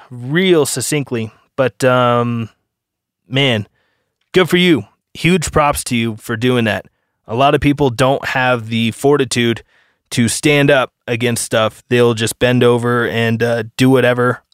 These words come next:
other people tell them to do, even when they know that it's wrong. So I applaud you.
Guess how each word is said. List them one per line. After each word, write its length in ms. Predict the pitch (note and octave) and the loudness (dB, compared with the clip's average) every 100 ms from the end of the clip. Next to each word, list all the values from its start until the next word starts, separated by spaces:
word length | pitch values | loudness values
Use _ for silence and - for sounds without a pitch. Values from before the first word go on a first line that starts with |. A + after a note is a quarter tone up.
| _ | _
other 220 | D3 C#3+ | 0 2
people 260 | C3 C#3 C3 | 0 -2 0
tell 160 | C#3+ C3+ | 0 0
them 140 | C#3 | 0
to 100 | C3+ | 0
do, 300 | C3+ F3 A#2+ | 2 2 2
even 300 | B2+ C3+ C3 | -2 -4 -4
when 100 | C3 | -4
they 120 | C3 A#2+ | -4 -2
know 300 | B2+ D3+ C3+ | 0 2 2
that 160 | A#2 | -2
it's 160 | A2+ - | -4 -2
wrong. 340 | C3 A#2+ G#2 - _ _ _ _ _ _ - | 0 0 -2 -10 _ _ _ _ _ _ -8
So 320 | - A2+ A2 | -2 0 0
I 140 | C3+ D#3 | 2 2
applaud 400 | C#3 D3+ C3+ A#2+ | 2 2 0 0
you. 220 | G#2+ G2+ | -6 -10